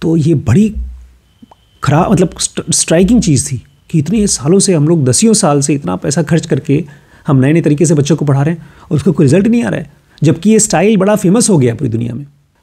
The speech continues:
author कह रहे हैं कि हमको, देखिए, पुराने तरीके से चले जाएं, जैसे पहले पढ़ाया जाता था सबको एक तरीके से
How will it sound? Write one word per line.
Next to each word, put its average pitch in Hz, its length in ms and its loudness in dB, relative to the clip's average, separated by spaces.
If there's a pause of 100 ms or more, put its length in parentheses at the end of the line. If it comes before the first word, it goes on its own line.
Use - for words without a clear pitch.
author 143 200 -2
कह 165 180 0
रहे 165 100 2
हैं 170 80 0
कि 170 100 -2
हमको, 143 280 2
देखिए, 135 300 0
पुराने 123 520 0
तरीके 139 280 0
से 139 440 0 (340)
चले 123 200 2
जाएं, 123 200 2
जैसे 131 180 0
पहले 131 200 2
पढ़ाया 123 240 0
जाता 120 220 -2
था 120 40 -8
सबको 139 260 -2
एक 123 100 0
तरीके 123 240 -6
से - 140 -10